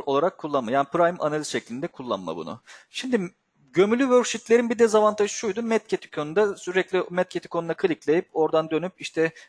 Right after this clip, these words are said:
in-, inputları güncelleyip push and save ile geri göndermek gerekiyordu. Ama regenerate işlemleri daha hızlı gerçekleşiyordu orada. Burada Prime analiz kullandım.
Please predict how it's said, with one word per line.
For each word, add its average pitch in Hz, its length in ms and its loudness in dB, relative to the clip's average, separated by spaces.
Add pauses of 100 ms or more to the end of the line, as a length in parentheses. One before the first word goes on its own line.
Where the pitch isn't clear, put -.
(240)
in-, 165 260 -10
inputları 160 500 -2
güncelleyip 151 600 0
push - 160 -4
and 165 120 0
save 151 260 2
ile 190 260 2 (440)
geri 185 200 4
göndermek 110 480 0
gerekiyordu. 98 560 -4 (1200)
Ama 226 240 4 (180)
regenerate 196 440 2
işlemleri 202 420 0
daha 220 180 0
hızlı 214 300 -6
gerçekleşiyordu 104 720 -2
orada. 98 460 -4 (1500)
Burada 254 340 -4
Prime 254 340 4
analiz 262 280 -4
kullandım. 185 600 -2